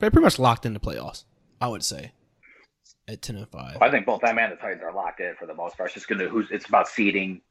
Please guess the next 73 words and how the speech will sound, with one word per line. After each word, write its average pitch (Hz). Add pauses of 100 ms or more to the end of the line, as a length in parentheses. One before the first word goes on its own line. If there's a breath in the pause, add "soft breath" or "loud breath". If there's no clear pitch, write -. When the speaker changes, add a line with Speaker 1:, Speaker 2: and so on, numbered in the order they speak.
(160)
Speaker 2:
you 104
know, 90
get, 95 (100)
who's 113
gonna 98
win 98
the 92
division, 95
who's 98
gotta 87
go 92
to, 87 (680 soft breath)
I 85
think 87
right 90
now 80
it's -
Buffalo 82 (280)
for 85
that 76
first 90
playoff 87
game. 80
I 82
have 78 (160)
to 165
check -
the 147
standings, 156
Speaker 1:
Well, 180
well, 190
Speaker 2:
but 190
Speaker 1:
it, -
it, 175
it 180
happens 208
every 165
year 123
that 123
we're 135
looking 180
at 160
a 147
team 135
now, 131
right, 107 (680)
that 135
we're 135
thinking 143
they're 131
gonna 131
be 123
in, 117
and 113
they're 131
just 127
gonna 120
lose 117
their 110
last 107
three 117
games. 98
It 127
happens, 131
like, 117
every 107
year. 78
There's 110
a -
team 156
that 131
just 120
falls 127